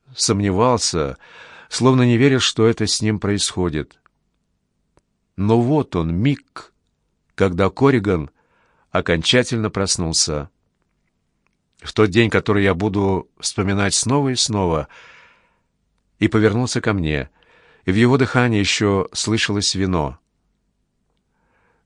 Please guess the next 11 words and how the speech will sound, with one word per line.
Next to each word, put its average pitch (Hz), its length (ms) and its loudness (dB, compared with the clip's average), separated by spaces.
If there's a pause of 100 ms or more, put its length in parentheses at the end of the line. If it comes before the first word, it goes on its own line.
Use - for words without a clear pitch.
"Значит, — 85 720 -2 (160)
говорит 95 360 0
он, — 95 280 -2 (720)
тебе 113 220 2
удалось 107 420 4
стащить 101 380 0
с - 80 0
меня 101 200 0
рубашку? 101 560 -2 (1080)
Фокус-покус". - 1040 -2 (1080)
"Неплохо", — 92 680 -2